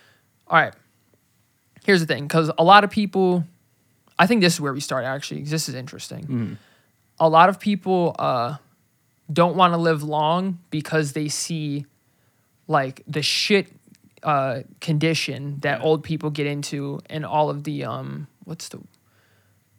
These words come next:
Speaker 1: not, uh, not, not degrading, uh,
Speaker 2: I mean, kinda.
Speaker 1: is deg-, I thought that, isn't degrading, like, uh, like, insulting?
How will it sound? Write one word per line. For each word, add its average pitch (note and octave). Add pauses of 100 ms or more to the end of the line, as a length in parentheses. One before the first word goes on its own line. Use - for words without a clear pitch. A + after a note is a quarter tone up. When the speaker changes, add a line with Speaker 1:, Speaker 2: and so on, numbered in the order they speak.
(240)
Speaker 1:
not, E3 (360)
uh, G#2+
not, E3 (720)
not G3+
degrading, D3+
uh, A#2 (1500)
Speaker 2:
I -
mean, A#3+
kinda. B2 (960)
Speaker 1:
is E3+
deg-, D3+ (460)
I E3+
thought A#3
that, - (220)
isn't A3
degrading, F#3
like, C#3+
uh, G#2+ (2250)
like, E3+
insulting? G3+